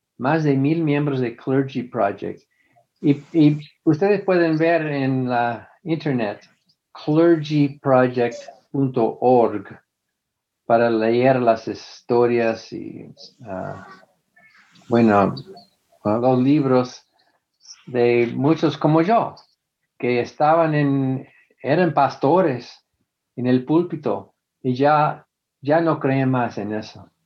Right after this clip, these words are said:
Así que, am, bueno, sabemos que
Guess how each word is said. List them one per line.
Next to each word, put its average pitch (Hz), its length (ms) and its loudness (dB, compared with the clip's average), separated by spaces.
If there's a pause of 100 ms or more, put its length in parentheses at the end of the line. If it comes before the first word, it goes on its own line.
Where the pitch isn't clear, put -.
(200)
Así 135 360 -2
que, 117 420 4 (1160)
am, 104 520 2 (1600)
bueno, 156 160 2
sabemos 160 560 2
que 123 680 -2